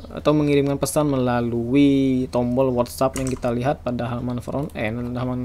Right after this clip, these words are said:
halaman depan. Ini ada yang namanya form chat via WhatsApp. Begitu juga ketika misalnya Anda buka suatu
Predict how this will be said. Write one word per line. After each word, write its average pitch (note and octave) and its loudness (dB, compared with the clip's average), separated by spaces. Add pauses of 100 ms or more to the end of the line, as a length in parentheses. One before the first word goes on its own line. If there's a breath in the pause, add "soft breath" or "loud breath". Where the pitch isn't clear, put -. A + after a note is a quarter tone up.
halaman B2 -4
depan. A2 -2 (520 loud breath)
Ini D3+ 2
ada D#3+ 4
yang D#3+ 2
namanya D3+ 2
form D#3 2
chat C#3 2
via B2 0
WhatsApp. B2+ 0
Begitu B2+ 0
juga C3+ 2
ketika C3 -2
misalnya C3 -2
Anda B2+ -4
buka B2+ -2
suatu B2+ 0